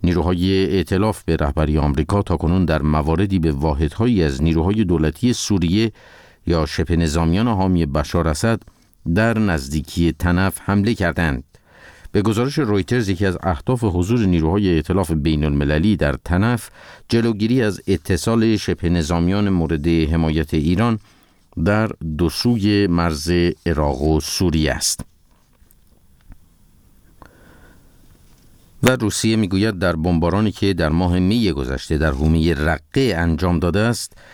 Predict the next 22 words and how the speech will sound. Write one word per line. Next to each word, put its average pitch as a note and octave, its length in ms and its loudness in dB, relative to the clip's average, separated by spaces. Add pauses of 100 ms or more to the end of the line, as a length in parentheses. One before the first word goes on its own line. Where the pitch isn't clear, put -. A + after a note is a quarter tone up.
(240)
ممکن G#2 460 2
است A#2 340 -4
ابوبکر E2+ 500 0
البغدادی، F2 840 0 (260)
سرکردهٔ F#2 680 0
گروه F#2+ 400 2
حکومت F2+ 400 0
اسلامی E2+ 500 0
داعش، F2+ 640 -2
کشته A2+ 320 -2
شده G#2+ 200 -2
باشد. D2+ 360 -2 (560)
به - 100 -2
گزارش E2 420 0
آسوشیتد F2+ 720 0
پرس، A2 300 -2
وزارت E2+ 480 -2
روسیه F#2 840 0 (280)
امروز G#2 360 0
با G#2 220 0
انتشار G2 580 0 (420)
بیانیه‌ای F2+ 1040 0